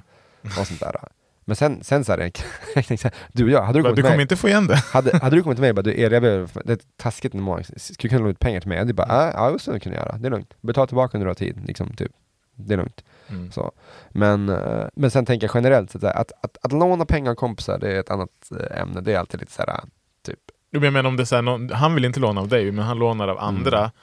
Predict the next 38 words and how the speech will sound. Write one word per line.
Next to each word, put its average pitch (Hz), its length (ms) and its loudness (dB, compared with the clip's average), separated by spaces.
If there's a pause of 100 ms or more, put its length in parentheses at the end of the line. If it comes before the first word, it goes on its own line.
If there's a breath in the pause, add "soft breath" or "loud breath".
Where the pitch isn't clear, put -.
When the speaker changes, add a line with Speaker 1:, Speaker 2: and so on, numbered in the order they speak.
(120 soft breath)
Speaker 2:
för - 140 -2
att - 80 -4
han 104 280 -6
har 98 140 -6
det 98 60 -6
taskigt 95 400 -10
ekonomiskt. 113 540 -6
Och 113 80 -4
du 123 80 2
Speaker 1:
Mm. 123 100 0
Speaker 2:
vet 131 300 0
det. - 220 -12 (220)
Speaker 1:
Ja. 92 200 -4 (300)
Speaker 2:
Och - 120 -4
folk 117 600 -2
kommer 113 220 -2
till 107 120 -6
dig 113 280 4
och 101 140 -6
liksom 95 460 -6
berättar 101 420 -4
att, - 320 -8 (440 soft breath)
ja, 107 100 -6
men, 98 140 -4
ja, 156 80 2
men 127 140 -2
till 107 100 -6
exempel 95 280 -4
att 92 100 -6
han 95 420 -4
Speaker 1:
Mm. 95 140 -6
Speaker 2:
säger 107 240 0
någon, 107 160 -2
han 117 140 -4
ger 110 140 2
en 110 100 -2
annan 107 260 -2
anledning. 104 600 -2